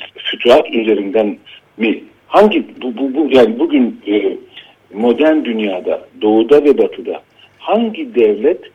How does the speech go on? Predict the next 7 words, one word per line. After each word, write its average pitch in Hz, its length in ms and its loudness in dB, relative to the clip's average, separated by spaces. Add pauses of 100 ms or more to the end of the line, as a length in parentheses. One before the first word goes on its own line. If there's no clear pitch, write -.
(280)
ülküsünü, 240 880 -6 (420)
özlemini 123 720 -2
fütuhat - 540 -6
üzerinden 92 600 -6
oluşturuyor? - 600 -14 (800)
Kendi 123 400 0
varlık 120 520 0